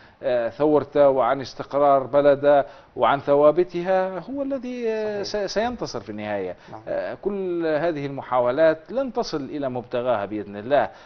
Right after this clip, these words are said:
Speaker 1: حتى ولو حققت بعض الانتصارات المؤقتة فلن، فلن تت-، تنتصر في الحرب في نهاية الأمر. أعتقد أن، أن، أن من يحاول، آه، تسويق مثل هذه المبررات، آه، هم أناس،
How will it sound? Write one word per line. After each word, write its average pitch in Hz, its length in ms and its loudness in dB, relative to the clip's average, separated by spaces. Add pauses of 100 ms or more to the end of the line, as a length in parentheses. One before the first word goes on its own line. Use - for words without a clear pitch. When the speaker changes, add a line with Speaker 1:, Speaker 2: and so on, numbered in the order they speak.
(140)
Speaker 1:
حتى - 320 -4
ولو 170 360 2
حققت 151 540 -10
بعض 147 200 -2
الانتصارات 143 760 -2
المؤقتة 165 640 -4 (240)
فلن، 269 420 -4 (240)
فلن 202 260 -6
تت-، - 240 -16 (120)
تنتصر 196 360 -6
في 107 120 -12
الحرب 113 380 -2
في 110 100 -14
نهاية 101 300 -10
الأمر. 92 500 -14 (400)
أعتقد 180 540 0
أن، 123 200 -4
أن، 104 280 -6
أن 92 420 -12 (500)
من 135 240 -10
يحاول، 123 640 0 (100)
آه، 92 300 -10
تسويق 135 600 -6 (160)
مثل 120 300 -14
هذه 127 320 -2
المبررات، 180 640 0 (340)
آه، 233 260 -6
هم 220 380 -10
أناس، 180 600 -6